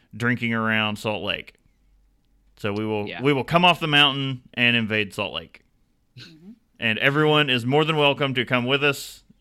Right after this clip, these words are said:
Speaker 1: get a big marauding band of nerds to come out of the mountain.
Speaker 3: And the,
Speaker 2: Uh,
Speaker 3: the other
Speaker 2: no,
Speaker 3: goal
Speaker 2: no
Speaker 3: is
Speaker 2: bar will be safe.
Speaker 3: In-N-Out Burger
Speaker 2: Har-
Speaker 3: is also the other goal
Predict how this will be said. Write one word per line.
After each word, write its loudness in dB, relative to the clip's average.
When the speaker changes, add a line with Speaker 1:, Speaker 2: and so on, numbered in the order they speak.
Speaker 1:
get -4
a 0
big -4
marauding 0
band 2
of -8
nerds 0
to -18
come -2
out 2
of -4
the -8
mountain. -2
Speaker 3:
And -12
the, -8
Speaker 2:
Uh, -20
Speaker 3:
the -10
other -6
Speaker 2:
no, -6
Speaker 3:
goal -4
Speaker 2:
no 0
Speaker 3:
is -6
Speaker 2:
bar -2
will -4
be -12
safe. -10
Speaker 3:
In-N-Out -6
Burger -10
Speaker 2:
Har- -8
Speaker 3:
is -14
also -10
the -10
other -14
goal -18